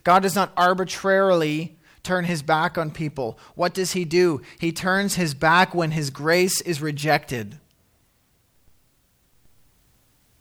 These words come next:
Ignorant pagans are eligible for mercy. Those who have seen and tasted and experienced God's grace are not, who have rejected.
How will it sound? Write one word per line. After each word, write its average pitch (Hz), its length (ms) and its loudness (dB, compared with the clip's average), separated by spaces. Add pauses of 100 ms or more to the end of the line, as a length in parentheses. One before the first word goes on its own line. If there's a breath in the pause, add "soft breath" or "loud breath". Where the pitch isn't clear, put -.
(280)
Ignorant 170 400 2
pagans 143 440 4
are 131 240 0
eligible 135 600 0
for - 160 -4
mercy. 127 560 -6 (2000)
Those 151 260 6
who 160 80 2
have 135 120 2
seen 156 420 0
and 135 200 -6
tasted 147 440 0
and 131 140 0
experienced 151 720 -2
God's 139 280 2
grace 127 500 0 (880 soft breath)
are 120 160 -8
not, 107 400 -6 (840)
who 131 140 0
have 123 140 -2
rejected. 113 600 -4